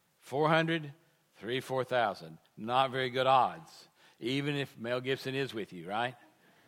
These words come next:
So the battle goes on, and they do, they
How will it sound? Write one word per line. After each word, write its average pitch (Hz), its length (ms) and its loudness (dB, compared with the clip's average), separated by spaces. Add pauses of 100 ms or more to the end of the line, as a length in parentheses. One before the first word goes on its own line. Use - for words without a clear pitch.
(920)
So 135 140 0
the 135 80 2
battle 185 360 12
goes 165 240 4
on, 160 240 8
and 139 100 0
they 151 200 4
do, 160 580 6 (560)
they 139 160 2